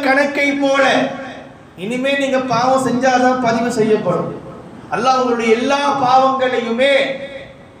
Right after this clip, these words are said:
முற்றிலுமாக அகற்றி விட்டான். அதனால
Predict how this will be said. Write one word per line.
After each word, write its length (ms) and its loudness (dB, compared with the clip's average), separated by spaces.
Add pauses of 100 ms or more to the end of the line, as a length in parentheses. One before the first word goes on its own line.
முற்றிலுமாக 720 2 (140)
அகற்றி 400 2
விட்டான். 380 0 (840)
அதனால 320 2